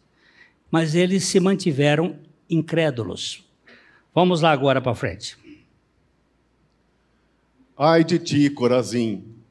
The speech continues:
Speaker 2: Ai de ti, Betsaida! Porque se em Tiro e em Sidom se tivessem operado os milagres que em vós se fizeram, há muito tempo elas se teriam arrependido com pano de saco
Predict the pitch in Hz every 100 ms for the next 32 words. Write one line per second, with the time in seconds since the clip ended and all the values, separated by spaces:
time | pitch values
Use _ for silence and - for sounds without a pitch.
0 | _ 127 151 151 151 - 165 147 135 127
1 | 110 - 120 113 98 92 - _ _ _
2 | _ - 147 147 175 185 - - 165 165
3 | 208 - 170 151 113 104 127 139 139 156
4 | 117 120 120 - 127 120 110 120 120 120
5 | 110 117 110 110 104 104 104 107 98 110
6 | 120 107 95 101 - _ _ - 151 151
7 | 113 127 175 175 135 - 107 107 117 127
8 | 92 95 _ _ _ - 185 190 196 202
9 | 196 147 139 143 156 135 135 135 - -
10 | - 160 151 127 131 139 117 131 127 113
11 | 98 143 147 - 151 143 156 175 196 170
12 | 175 170 139 135 - 143